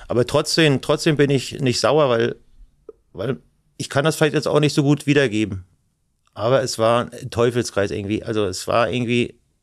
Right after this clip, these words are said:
machst du mit, hast du die gleichen Chancen, hast du wieder Chancengleichheit zu den meisten, zu den meisten, nicht zu allen, aber machst du nicht mit, kann sein, dass der Sponsor nächstes Jahr aufhört.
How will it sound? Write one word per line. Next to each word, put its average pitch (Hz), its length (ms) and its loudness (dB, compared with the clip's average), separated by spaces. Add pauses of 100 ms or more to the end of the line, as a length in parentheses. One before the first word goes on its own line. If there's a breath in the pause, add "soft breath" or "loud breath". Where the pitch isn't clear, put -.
(1500)
machst - 320 -2
du 117 80 2
mit, 160 300 0 (1120)
hast 117 220 -6
du 131 40 4
die 120 60 0
gleichen 110 240 2
Chancen, 143 540 -2
hast 120 160 -6
du 98 120 -2
wieder 113 200 2
Chancengleichheit 135 840 0
zu 123 120 -2
den 117 120 2
meisten, 131 540 -2
zu 104 120 -8
den 101 100 -4
meisten, 104 360 -6
nicht 113 120 -10
zu - 100 -6
allen, 107 280 -2
aber - 180 -10 (1080 soft breath)
machst 113 240 -4
du 117 40 0
nicht 123 180 2
mit, 135 300 2 (400)
kann 117 180 -2
sein, 107 220 2
dass 107 140 0
der 107 80 0
Sponsor 113 360 0
nächstes 104 220 0
Jahr 95 100 2
aufhört. 101 340 -2